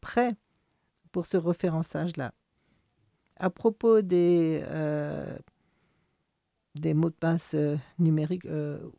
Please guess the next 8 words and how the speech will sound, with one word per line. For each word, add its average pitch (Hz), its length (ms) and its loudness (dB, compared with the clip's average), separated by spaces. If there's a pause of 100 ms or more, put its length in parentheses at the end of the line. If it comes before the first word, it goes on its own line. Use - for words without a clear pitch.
(300)
passeport, 175 580 -4 (1900)
bon, 165 220 -2 (320)
nous 170 460 2
avons 165 240 -2
travaillé 160 580 -2
sur 156 200 -10
ce - 100 -6
portail. 202 680 -6